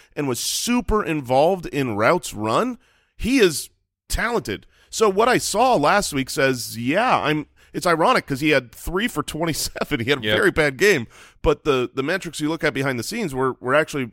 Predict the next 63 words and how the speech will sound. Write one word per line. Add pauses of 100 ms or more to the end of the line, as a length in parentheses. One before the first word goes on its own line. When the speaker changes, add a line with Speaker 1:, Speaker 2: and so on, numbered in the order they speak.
Speaker 1:
surprisingly
good. (280)
So
I,
uh,
I
would
put
him
near
the
top
of
the
list
as
well. (120)
Speaker 2:
Yeah,
I'm,
I'm
fine
with
Gesicki
as
well.
The, (140)
it
does
seem
like
they
have (840)
made
an
about
face
from
the
beginning
of
the
year
where
he
was,
he
was
not
involved.
He
was
being
a
blocker. (300)
They're
getting
him
out
there.
They're
letting
him
run.